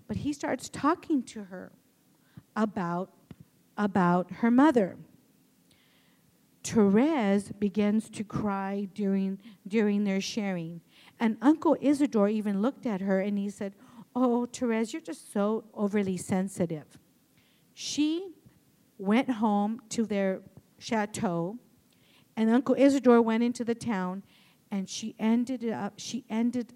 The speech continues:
up, uh, severely, like, shaking and convulsing,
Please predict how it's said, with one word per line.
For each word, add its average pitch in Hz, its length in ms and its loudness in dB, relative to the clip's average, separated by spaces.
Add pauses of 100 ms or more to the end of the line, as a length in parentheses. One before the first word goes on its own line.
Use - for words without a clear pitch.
up, 202 340 -4 (460)
uh, 185 220 -2 (260)
severely, 220 720 -4
like, 185 180 -8
shaking 233 520 -2
and 196 180 0
convulsing, 196 800 0